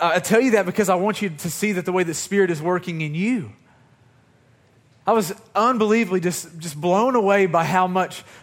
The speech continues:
the Holy Spirit is working in you. And this is what I mean. Uh, last year, we challenged you to raise, uh, to, to support and to adopt two hundred orphans through Compassion International. And so once a month, we had someone sitting out in the lobby. Josh was sitting out in the lobby, and he had these packets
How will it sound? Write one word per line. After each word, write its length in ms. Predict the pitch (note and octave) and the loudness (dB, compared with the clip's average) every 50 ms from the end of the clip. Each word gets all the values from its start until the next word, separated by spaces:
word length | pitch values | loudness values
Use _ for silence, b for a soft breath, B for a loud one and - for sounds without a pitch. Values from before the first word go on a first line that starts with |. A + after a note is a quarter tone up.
| B | B
the 100 | - F#3 | -4 -2
Holy 300 | D#3+ G3+ A3 A3+ B3+ A#3 | 0 2 2 2 2 0
Spirit 340 | - - - A3 A3+ A3+ G#3+ | -2 -2 0 2 2 4 2
is 120 | F#3+ E3 | 2 0
working 380 | D3 F3 F#3+ F#3+ E3 F#3+ F3+ E3+ | 0 0 0 0 0 -2 -6 -6
in 100 | E3+ E3+ | -4 -4
you. 80 | E3+ D#3+ | -4 -4
And 80 | D#3+ | -4
this 140 | F#3 F#3+ A3 | -4 -4 -4
is 80 | A3 F#3+ | -2 0
what 160 | G3+ F#3 E3+ | 0 0 0
I 60 | E3 | 0
mean. 240 | E3 E3+ D#3+ C#3+ - B B B B | -2 -2 -4 -6 -8 B B B B
Uh, 160 | D#3+ E3+ D#3 | 0 0 2
last 420 | D#3+ F3 F#3 G#3 A3 G#3 - - | 4 4 4 4 2 0 -2 -4
year, 220 | G3+ G3 F#3+ F3+ E3+ | -2 0 0 0 -2
we 160 | D#3+ F3+ G#3 | -2 -4 -4
challenged 560 | D#3 - - G3 F3 F3 F#3 F#3 F#3 F3 C#3 D#3 | -4 -2 -2 0 2 2 2 2 0 -2 -6 -8
you 100 | E3+ D3 | -10 -8
to 140 | - D#3 | -8 -6
raise, 440 | D3 D3+ D#3 E3 E3 D#3 C3+ - - - B B B B B - | -4 -2 0 0 0 -2 -4 -8 -12 -16 B B B B B -8
uh, 300 | D#3+ D#3 D3+ D3+ D3 D3 | -6 -4 -4 -4 -6 -6
to, 200 | - - F3 D#3 | -8 -8 -8 -8
to 160 | - F3 E3 | -6 -8 -8
support 540 | - - D#3 C#3 - - F3+ F3+ G3 F#3+ E3+ | -8 -8 -10 -10 -8 -4 -2 0 0 0 -2
and 100 | E3+ D3 | -4 -6
to 100 | - E3 | -4 -6
adopt 420 | D#3+ C#3+ C#3+ D3 D3+ D#3 D3 - - | -4 -2 0 0 0 0 -2 -4 -6
two 140 | - E3+ D#3+ | -6 -4 -4
hundred 220 | F3 E3 D#3 C#3 | -4 -4 -4 -6
orphans 360 | C3+ C#3 D3+ - - E3 D3 | -6 -6 -6 -8 -8 -12 -12
through 120 | - D#3 C#3+ | -10 -12 -12
Compassion 520 | - D3 C3 D3 C#3+ D3 D3+ - - D3+ | -10 -6 -4 -2 -2 -2 -4 -6 -10 -12
International. 600 | C#3+ C#3 C3+ B2+ B2+ B2+ C3+ C#3 - - E3+ E3 b b b b b b b b b b b b b b b b b b b b b b | -10 -10 -8 -6 -6 -6 -8 -10 -12 -14 -16 -16 b b b b b b b b b b b b b b b b b b b b b b
And 100 | - E3+ | -6 -2
so 80 | F3 F#3+ | 0 2
once 280 | E3+ F#3 A3 A#3 - G#3+ | 2 4 2 2 2 2
a 40 | |
month, 240 | G3+ G#3 G3 F#3 - | 2 2 0 0 0
we 80 | F3 G3 | 0 0
had 160 | F#3+ F#3 F#3 | 2 2 0
someone 280 | - G3 F#3 F3+ E3+ D#3 | -2 -4 -2 -2 -4 -2
sitting 280 | - F#3+ F#3+ F#3+ F#3+ | 0 0 0 0 0
out 100 | F#3 F3+ | 0 -2
in 60 | E3+ | -2
the 60 | D#3+ D#3+ | 0 2
lobby. 300 | D#3+ D#3+ D#3+ D#3+ D#3 D3+ | 2 2 2 2 0 -2
Josh 360 | C3 E3 D#3+ E3+ F3 E3+ - | 0 2 2 2 2 0 -2
was 80 | D3 | -8
sitting 220 | - - G#3+ F#3 F#3 | -6 -4 -2 0 0
out 80 | F3 | -2
in 60 | E3 D#3 | -2 -2
the 60 | D#3 | 0
lobby, 280 | D#3 D3+ D3+ D3+ C#3+ | 2 2 2 0 0
and 80 | D3+ D3+ | -4 -4
he 60 | E3+ | -4
had 100 | E3+ D#3 | -4 -4
these 100 | D3 C3 | -6 -8
packets 560 | - - E3 E3 E3 E3+ F3 - E3 - - | -6 -4 -2 0 0 0 -2 -4 -8 -12 -12